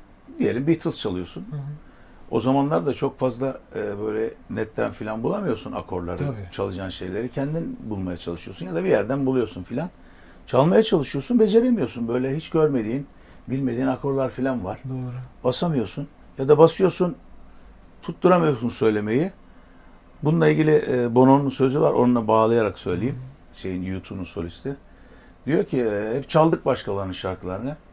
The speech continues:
Speaker 1: Baktık kötü çalıyoruz. Kendi şarkılarımızı."
Speaker 2: <laughs> Bu da
Speaker 1: Benimki
Speaker 2: güzel.
Speaker 1: de aynen öyle.
Speaker 2: Harikaymış
Speaker 1: Ben
Speaker 2: yani.
Speaker 1: çalmaya çalıştım başkalarının şarkılarını. Baktım beceremiyorum. Kendi şarkılarımı yapayım dedim. Hep öyle, tamamen böyle başladı.
Speaker 2: Allah Allah.
Speaker 1: Daha sonra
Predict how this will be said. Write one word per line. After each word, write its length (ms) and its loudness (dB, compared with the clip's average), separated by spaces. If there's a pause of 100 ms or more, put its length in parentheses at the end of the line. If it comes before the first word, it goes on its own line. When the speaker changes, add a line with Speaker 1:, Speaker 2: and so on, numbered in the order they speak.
(280)
Speaker 1:
Baktık 320 -6
kötü 240 -4
çalıyoruz. 560 -6 (560)
Kendi 220 -2
şarkılarımızı." 600 2
Speaker 2:
<laughs> 40 4 (1120)
Bu 120 2
da 20 8
Speaker 1:
Benimki 260 10
Speaker 2:
güzel. 180 6
Speaker 1:
de 60 12
aynen 300 8
öyle. 240 6
Speaker 2:
Harikaymış 680 0
Speaker 1:
Ben 60 12
Speaker 2:
yani. 120 8
Speaker 1:
çalmaya 420 10
çalıştım 460 4
başkalarının 480 2
şarkılarını. 640 0
Baktım 340 4
beceremiyorum. 600 2 (680)
Kendi 260 4
şarkılarımı 520 2
yapayım 280 -8
dedim. 180 -12
Hep 200 4
öyle, 200 4 (360)
tamamen 460 4
böyle 240 2
başladı. 420 -10 (260)
Speaker 2:
Allah 80 -12 (240)
Allah. 80 -10
Speaker 1:
Daha 180 6
sonra 400 0